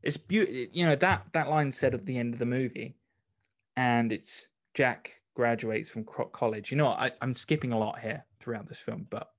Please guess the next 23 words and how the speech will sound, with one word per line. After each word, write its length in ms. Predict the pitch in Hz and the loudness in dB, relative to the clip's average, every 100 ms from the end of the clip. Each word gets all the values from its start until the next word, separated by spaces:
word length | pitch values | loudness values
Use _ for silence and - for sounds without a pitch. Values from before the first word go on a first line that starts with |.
| _ _ _ _ _ _ _ - - | _ _ _ _ _ _ _ -14 -12
if 120 | - | -2
you 60 | 156 | 0
wanna 140 | 160 | 0
see 160 | 156 117 | 2 0
it, 140 | - | 0
go 140 | 110 | -2
watch 240 | 110 127 - | -4 -6 -10
it. 80 | - | -2
But 100 | - | 2
the, 180 | 143 - - - _ | 2 2 -16 -20 _
that 180 | 156 - | 0 0
scene 680 | - - 160 127 104 98 - _ _ _ _ _ _ _ _ | -2 2 2 2 0 -4 -10 _ _ _ _ _ _ _ _
in 580 | 123 123 117 110 107 107 _ _ _ _ _ _ _ _ _ _ _ _ _ | 0 2 2 0 -2 -6 _ _ _ _ _ _ _ _ _ _ _ _ _
the 80 | - | -12
film 340 | - 117 107 | -4 -2 -2
Jack, 480 | 104 107 104 - - _ _ _ _ _ _ | -2 -2 -4 -10 -20 _ _ _ _ _ _
it's 180 | - - | -14 -4
like 180 | 127 127 | -2 -2
this 180 | 117 - | -2 2
idea 460 | 113 110 117 117 110 | 2 2 4 4 2
of, 160 | 113 - | -4 -12
like, 220 | - - - | -14 -14 -8
we, 180 | 113 | -8